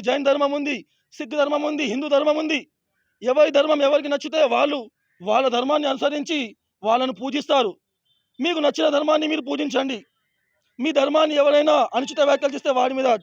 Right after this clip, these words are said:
చర్య తీసుకోండి, మేము కూడా మద్దతుగా వస్తాము. కానీ ఇస్లాం ధర్మాన్ని మా ప్రవక్త మీద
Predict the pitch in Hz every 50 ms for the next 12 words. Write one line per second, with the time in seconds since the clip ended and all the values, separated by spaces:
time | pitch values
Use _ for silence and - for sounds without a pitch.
0 | _ _ - 233 247 254 247 269 - - 277 277 302 262 254 269 294 294 294 262
1 | 269 - 269 277 302 294 277 269 - - 311 247 185 - _ _ _ _ _ _
2 | _ _ _ _ _ - 285 320 330 330 302 269 - 311 302 302 277 285 294 294
3 | 302 302 302 311 269 269 262 262 262 254 277 294 247 302 285 311